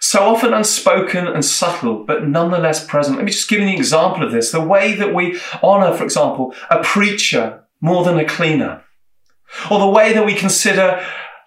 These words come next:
a minister to be more important than a creche helper. You know, I love my daughters equally the same. And you know, actually, it's the most natural thing for me to do that. It's, it's unnatural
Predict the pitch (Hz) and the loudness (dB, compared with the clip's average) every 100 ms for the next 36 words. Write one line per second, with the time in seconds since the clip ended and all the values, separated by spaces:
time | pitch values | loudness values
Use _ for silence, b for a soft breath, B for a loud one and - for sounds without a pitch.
0 | 175 165 175 196 196 - - 147 165 160 | 2 4 4 4 2 0 -2 -2 0 2
1 | 160 175 170 160 190 196 139 135 135 135 | 4 4 4 2 -2 0 2 2 0 0
2 | 151 151 - 117 107 - 98 - _ _ | -2 0 -2 -6 -8 -10 -14 -16 _ _
3 | _ _ _ _ _ _ _ - B B | _ _ _ _ _ _ _ -16 B B
4 | 240 226 220 208 202 202 190 196 - 196 | 0 4 4 4 4 4 4 2 0 -2
5 | 202 139 117 - 190 - - 185 165 151 | -2 -2 -4 -4 -4 -2 -2 -4 -2 -2
6 | - 151 127 95 - _ _ _ B B | 2 2 0 -4 -14 _ _ _ B B
7 | B 190 202 220 214 220 - - - 202 | B 0 4 2 4 2 2 0 -2 -2
8 | B B - - 190 185 208 214 - 170 | B B -2 0 0 2 2 2 0 0
9 | 196 160 - 247 220 - 208 165 135 - | 0 0 0 -2 -2 -2 0 0 -4 -2
10 | 175 165 175 180 180 - - - - 156 | 0 2 0 0 -2 -8 -6 -4 -2 0
11 | 156 135 110 107 165 - - 208 - - | 0 0 -2 -4 -4 -4 -4 -4 -4 -2
12 | 190 226 220 214 220 240 - 135 107 - | 2 4 4 4 2 0 -2 0 -2 -4